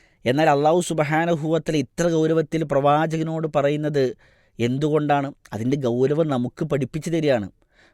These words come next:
പ്രവാചകൻ ശിർക്ക് ചെയ്താൽ അതാണ് അവസ്ഥയെങ്കിൽ അതിനേക്കാൾ താഴെയുള്ള നമ്മൾ ശിർക്ക് ചെയ്താൽ എന്താകും അവസ്ഥ? സൂറത്തു അൻആമിൽ അല്ലാഹു സുബ്ഹാനഹു വ തആല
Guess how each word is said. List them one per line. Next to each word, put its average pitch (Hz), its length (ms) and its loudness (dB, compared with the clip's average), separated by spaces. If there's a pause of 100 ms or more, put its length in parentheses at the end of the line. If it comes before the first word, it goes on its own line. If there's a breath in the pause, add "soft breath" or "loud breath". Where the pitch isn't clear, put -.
(100)
പ്രവാചകൻ 160 720 0
ശിർക്ക് 160 380 -2
ചെയ്താൽ 160 440 0
അതാണ് 147 300 0
അവസ്ഥയെങ്കിൽ 123 720 -2 (460 soft breath)
അതിനേക്കാൾ 135 600 0 (180)
താഴെയുള്ള 135 640 0
നമ്മൾ 139 440 0
ശിർക്ക് 143 360 -4
ചെയ്താൽ 123 440 0 (360 soft breath)
എന്താകും 123 520 0
അവസ്ഥ? 113 300 -4 (680)
സൂറത്തു 127 480 0
അൻആമിൽ 135 640 0 (540 soft breath)
അല്ലാഹു 131 240 2
സുബ്ഹാനഹു 143 680 -2
വ 147 100 0
തആല 143 240 2